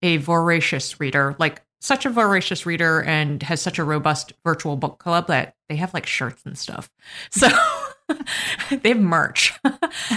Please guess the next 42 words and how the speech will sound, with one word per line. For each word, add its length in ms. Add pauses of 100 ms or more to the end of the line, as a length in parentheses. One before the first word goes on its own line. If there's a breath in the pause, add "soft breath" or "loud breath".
(140 loud breath)
Um, 480
anyway, 340
she's 320
just 260
delightful. 540
So 180
I, 300
I 80
was 140
thinking, 340
like, 180 (320)
I 100
would 140
just 220
join 200
the 80
book 200
club 280
just 240
to, 80
like, 320 (360)
hang 160
out 160
online 360
with 160
Amy. 260
I 120
don't 100
know 80
if 80
that's 200
what 100
happens, 380
<laughs> 20
but 100 (880 loud breath)
anyway, 460
that's 200
a 40
good 200
point 180
of 60
inspiration. 800